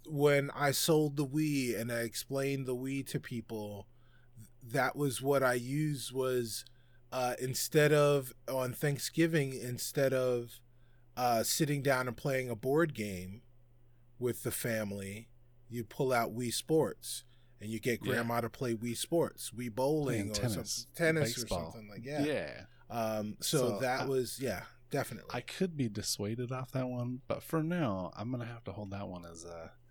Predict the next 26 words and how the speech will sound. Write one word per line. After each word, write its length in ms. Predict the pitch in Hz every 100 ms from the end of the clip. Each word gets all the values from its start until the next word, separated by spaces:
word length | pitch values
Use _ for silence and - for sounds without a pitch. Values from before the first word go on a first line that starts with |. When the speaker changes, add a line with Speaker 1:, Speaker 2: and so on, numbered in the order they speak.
| - - - - - - - -
Speaker 2:
as 240 | 92 87 -
up 160 | 107 -
there 340 | 101 95 87 87 110
on 200 | 98 90
the 100 | 87
Speaker 1:
Yeah. 60 |
Speaker 2:
list. 480 | 87 - - - -
Speaker 1:
Yeah. 160 | 90 - - - - - - - -
Um, 540 | 120 113 110 107 107 - - - - - - - - - - -
so 460 | - 165 151 143 139
I, 260 | 143 -
so 300 | - 175 143 -
I 160 | 147 170
would 200 | 175 -
also 540 | 143 160 165 185 151
give, 800 | - 139 139 139 131 123 - - - - - - - - -
um, 560 | 127 117 113 110 107 -
Mario 600 | 123 127 139 139 143 135
Party 840 | - 139 123 120 120 117 113 113 - - - -
its 320 | 123 - -
due 600 | - 127 104 87 85 113 - - - - - - - -
because 920 | 120 117 - 131 123 120 117 110 - -
Speaker 2:
All 120 | 123
right. 40 |
Speaker 1:
it 80 | 131
is, 380 | 139 135 120